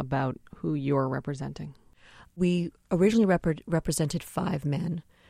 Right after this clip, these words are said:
Speaker 2: One of our clients has actually been released. Um, he was transferred to Saudi Arabia, and the Saudi government subsequently released him from their custody.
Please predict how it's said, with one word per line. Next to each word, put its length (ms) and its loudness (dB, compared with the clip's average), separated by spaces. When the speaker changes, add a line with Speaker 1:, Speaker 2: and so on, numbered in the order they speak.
Speaker 2:
One 260 2
of 120 2
our 80 0
clients 320 -2
has 160 -2
actually 320 -4
been 420 -2
released. 640 -2
Um, 280 -4
he 80 -6
was 180 -4
transferred 520 -2
to 100 -8
Saudi 320 -2
Arabia, 560 -4
and 560 -2
the 100 -2
Saudi 300 -2
government 420 -2
subsequently 580 -2
released 380 -4
him 140 -2
from 160 -2
their 160 0
custody. 500 -8